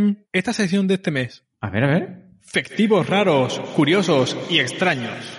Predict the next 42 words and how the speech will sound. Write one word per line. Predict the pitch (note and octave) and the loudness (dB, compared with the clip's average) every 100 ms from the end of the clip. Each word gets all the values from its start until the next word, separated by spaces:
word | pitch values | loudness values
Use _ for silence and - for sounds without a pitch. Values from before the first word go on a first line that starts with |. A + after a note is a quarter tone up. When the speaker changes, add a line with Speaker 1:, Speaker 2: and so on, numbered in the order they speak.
| - - - | -20 -20 -4
Speaker 1:
Con | C#3+ | -2
Santiago | C#3 B2 C#3+ D3+ | 0 0 2 2
Camacho. | D#3 - - - - - - - - - - - | 2 -2 -6 -12 -14 -16 -16 -18 -20 -20 -10 -8
<laughs> | - G#3 F#3+ - C3+ | -6 -4 -4 -6 -4
Speaker 2:
Uy, | B2 D3 C#3 | 2 4 4
uy, | D#3+ D3+ | 4 4
uy, | D3+ D3+ D3 | 4 4 4
uy, | D3+ D3 C#3+ | 4 4 4
uy. | D3 D3+ C3+ - - - | 4 4 2 -4 -16 -4
Que | D#3 | 0
ya | F#3 | 0
tienes | A#3+ A3+ G3+ | 0 2 2
el | A3+ | 2
Oscar. | C4+ - G3+ C#3 - - - | 2 2 0 0 -6 -16 -10
Speaker 1:
Bueno, | B2 A#2 | -4 -4
pero | A2+ A2+ A2+ | -2 -2 -2
que | A#2 | 0
todo | C3+ | 0
el | C3 | 2
mundo | C#3 | 0
también, | C3+ C3+ D3 | 0 0 0
si | |
no | C3+ | 0
ha | |
escuchado | - D3 C#3+ | -2 0 0
el | C3 | 0
podcast | D#3 D3+ C3 | -2 -2 -2
de | B2+ | 0
Días | C#3 C#3+ | 0 0
Extraños | - D3+ F#3 A3+ - | 0 0 0 -2 -4
de | |
Santiago | C3 B2+ C3 C#3+ | -2 -2 0 0
Camacho, | C3+ F3 D3 | 0 0 0
que | |
vaya | C#3 C#3+ | 2 0
a | |
escucharlo, | C#3 D#3+ F3 E3+ | 0 -2 -2 0
que | D3 | -2
es | |
muy, | C3+ C3+ F3+ | 0 2 4
muy | F3+ D3+ C3+ | 4 4 2
bueno. | A2 G#2+ | -2 -6